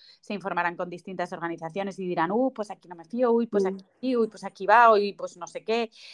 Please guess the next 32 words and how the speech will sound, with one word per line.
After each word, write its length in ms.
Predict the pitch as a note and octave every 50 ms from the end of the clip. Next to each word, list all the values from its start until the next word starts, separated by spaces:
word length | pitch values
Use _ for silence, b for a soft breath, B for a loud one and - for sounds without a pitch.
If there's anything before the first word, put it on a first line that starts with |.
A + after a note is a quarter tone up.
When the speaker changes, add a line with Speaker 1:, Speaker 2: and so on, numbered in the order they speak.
| B B
Speaker 1:
Hay 160 | - F#3+ F3+ F#3+
organizaciones 560 | F#3+ F#3+ F#3+ F#3+ F3+ F3 F3 F3+ F3+ F#3 -
también 280 | F#3 F3+ F#3+ F3+ F#3
muy 120 | F#3 F#3 F3+
grandes 400 | F3 F3+ F3+ F3+ F#3 F3 E3 -
que 120 | - F3
quizás 400 | E3 - F3+ - F#3+ F#3 - _ _ _ _ _ _ _ _ _
no 120 | - G3+ G3
estén 200 | F3+ F#3 A3+ G3+
haciendo 260 | G3 F3+ F#3+ F#3+ F#3
las 180 | F3 E3+ E3+ -
cosas 240 | - G3 F#3 F3+ F3+
de 80 | F#3+
la 80 | F3 E3+
mejor 320 | F3 E3 - - F3 E3+ -
manera. 280 | E3 F#3 G#3 G#3+ G#3+
O 40 | G3
sea, 200 | - - F3+ F3 B B B B B B
¿qué 100 | - C4
le 100 | B3+ D4+ F#4
dirías 280 | F4+ C#4+ C4+ C4 A#3+
tú 80 | - C4+
a 60 | A3
la 80 | A3 G3
gente 300 | - - G3+ G#3 G3+ - -
como 160 | C4 G#3+ F#3
para 160 | - - -
que 60 | - _ _ -
confíe 320 | - E3 D#3+ D#3 - G3 G#3
en 80 | G#3
esa 220 | G#3 G#3 - G#3 F#3+ -
parte 480 | - F3+ F3+ F3+ - G3+ G#3+ - -